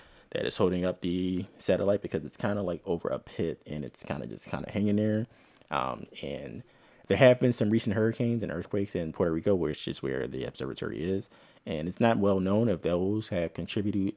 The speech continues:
contributed to the structural failure. But after some independent assessments, it was determined that it'd be better to decommission it. So, uh,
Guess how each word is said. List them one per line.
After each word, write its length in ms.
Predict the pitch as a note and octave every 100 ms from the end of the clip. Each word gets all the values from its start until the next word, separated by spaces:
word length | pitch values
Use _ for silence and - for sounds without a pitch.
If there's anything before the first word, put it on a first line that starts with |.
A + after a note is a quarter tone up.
| _
contributed 580 | - F2+ - B2 G#2 F2+
to 460 | - F2+ E2+ D#2+ D#2
the 220 | - -
structural 380 | - - D#2 -
failure. 300 | - F2+ F#2+ - - - _ _
But 320 | - D2 - D2
after 460 | D2+ - D#2+ D2+
some 640 | D2 - - - - F#2+ -
independent 640 | F#2+ E2+ E2+ - D#2+ D2+ -
assessments, 560 | - G2 - F#2+ F2+
it 120 | - C#2
was 200 | - -
determined 580 | - - D#2+ D#2 - -
that 340 | A#1+ A#1+ - _ - _
it'd 100 | -
be 100 | D#2+
better 280 | D#2 F2+ F2
to 160 | D#2 -
decommission 520 | E2 D#2+ E2+ F#2+ G2+
it. 120 | F#2+
So, 360 | - D#2+ F2 F#2
uh, 280 | F#2+ G2+